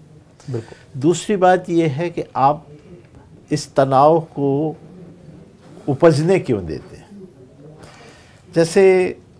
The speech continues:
Speaker 2: आपने प्रश्न पूछा है कि मैंने परीक्षा के तनाव को महसूस किया या नहीं,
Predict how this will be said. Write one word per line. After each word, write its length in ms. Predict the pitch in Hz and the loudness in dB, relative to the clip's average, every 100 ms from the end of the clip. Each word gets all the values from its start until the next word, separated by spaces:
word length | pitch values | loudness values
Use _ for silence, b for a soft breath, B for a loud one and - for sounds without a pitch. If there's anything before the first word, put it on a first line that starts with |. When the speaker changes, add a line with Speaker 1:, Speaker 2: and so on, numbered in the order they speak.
| - | -2
Speaker 2:
आपने 300 | 147 170 165 | -2 0 -4
प्रश्न 340 | 156 139 156 | -4 -6 -12
पूछा 360 | 139 131 - 147 | -8 -8 -4 -2
है 120 | 147 | -2
कि 80 | 147 | -4
मैंने 280 | 143 143 | -4 -4
परीक्षा 580 | 139 185 - 123 - 139 | -6 -8 -8 -8 -6 -6
के 140 | 135 135 | -4 -8
तनाव 340 | 120 117 120 | -6 -2 -4
को 140 | 120 | -4
महसूस 540 | 117 104 92 123 117 - | -8 -8 -8 -10 -12 -12
किया 180 | 123 113 | -6 -4
या 160 | 113 101 | -4 -6
नहीं, 200 | 101 | -10